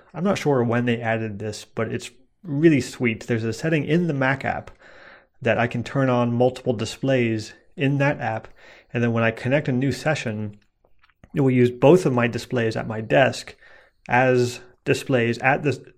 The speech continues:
at the, at their standard resolution for the Windows machine in separate workspaces on the Mac. So I basically have,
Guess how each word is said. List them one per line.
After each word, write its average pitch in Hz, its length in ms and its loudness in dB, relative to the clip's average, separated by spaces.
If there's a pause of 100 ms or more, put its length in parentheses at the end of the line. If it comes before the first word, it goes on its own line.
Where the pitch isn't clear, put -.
(160)
at 147 120 2
the, 131 320 -2
at 147 260 0
their 156 220 8
standard 135 420 0
resolution 120 760 0 (120)
for 135 280 2
the 131 80 2
Windows 127 260 0
machine - 400 -12 (400)
in 143 560 4
separate 131 580 0 (840)
workspaces 127 580 0
on 104 100 -6
the 104 80 -8
Mac. 113 400 -6 (420)
So - 100 2
I 131 40 8
basically 139 380 6
have, 120 480 2